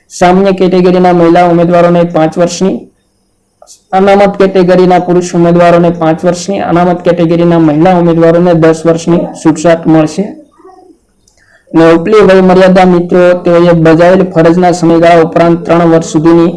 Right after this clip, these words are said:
છૂટછાટ મળવાપાત્ર રહેશે માજી સૈનિકોને. ત્યારબાદ, મિત્રો, પગાર ધોરણ તો ધારા ધોરણો મુજબ, નિયમ મુજબ પ્રથમ પાંચ વર્ષ માટે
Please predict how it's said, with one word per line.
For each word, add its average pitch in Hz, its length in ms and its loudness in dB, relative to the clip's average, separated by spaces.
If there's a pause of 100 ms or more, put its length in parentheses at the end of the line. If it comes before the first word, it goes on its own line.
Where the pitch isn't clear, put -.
(560)
છૂટછાટ 160 360 0
મળવાપાત્ર 160 640 2
રહેશે 165 340 0
માજી 156 340 0
સૈનિકોને. 165 760 -2 (720)
ત્યારબાદ, 185 320 2
મિત્રો, 185 300 -2
પગાર 180 360 0
ધોરણ 175 320 2
તો 180 260 0
ધારા 165 260 2
ધોરણો 175 300 0
મુજબ, 170 380 2
નિયમ 170 340 2
મુજબ 170 260 0
પ્રથમ 180 340 -4
પાંચ 165 340 -6
વર્ષ 170 200 -6
માટે 165 280 -2